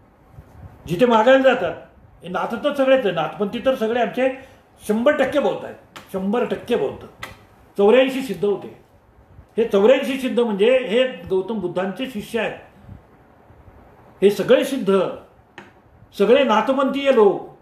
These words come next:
हे गौतम बुद्धांच्या पंथाचे शिष्य आहेत. सगळा नाथपंथ जो आमचा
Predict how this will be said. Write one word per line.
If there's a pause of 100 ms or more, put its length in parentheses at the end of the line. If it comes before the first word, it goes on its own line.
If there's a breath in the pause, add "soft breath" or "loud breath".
(420)
हे
गौतम
बुद्धांच्या
पंथाचे
शिष्य
आहेत. (2500)
सगळा
नाथपंथ (1300)
जो
आमचा